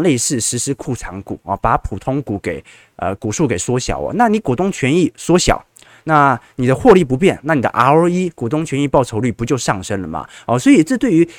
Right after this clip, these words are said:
公司派和股东哦，其实都是有好处的一件事情。可是哦，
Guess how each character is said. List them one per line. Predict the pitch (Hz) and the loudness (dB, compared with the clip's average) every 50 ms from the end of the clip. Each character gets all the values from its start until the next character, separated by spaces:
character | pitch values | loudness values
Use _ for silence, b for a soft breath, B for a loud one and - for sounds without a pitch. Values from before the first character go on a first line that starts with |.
| B B B | B B B
公 | - 214 233 | 2 2 2
司 | 226 - - 226 220 | 2 0 2 0 0
派 | - - 208 165 156 | 2 0 0 0 0
和 | 160 170 147 135 117 | 0 0 -2 -2 -4
股 | - 107 95 | -6 -6 -4
东 | 104 - 139 147 139 | -2 0 0 0 0
哦， | 104 90 | -4 -4
其 | - - 175 | -4 -4 -2
实 | 175 - 226 | -2 0 0
都 | 220 262 254 | 0 0 -2
是 | 233 208 143 117 - B B B B | 0 0 -2 -4 -4 B B B B
有 | 127 156 | 2 2
好 | - - - 95 90 | 2 2 0 -4 -4
处 | - - 151 | -4 -4 -4
的 | 117 107 | -2 -2
一 | 101 | -2
件 | 110 120 110 | -2 -2 -4
事 | 98 - 131 110 | -4 -4 -6 -6
情。 | - - - 87 82 80 B B B B B | -6 -8 -12 -12 -14 -14 B B B B B
可 | B - - - 120 | B -2 0 0 2
是 | - - 220 175 | 2 2 4 4
哦， | 101 - - - | 2 2 0 -8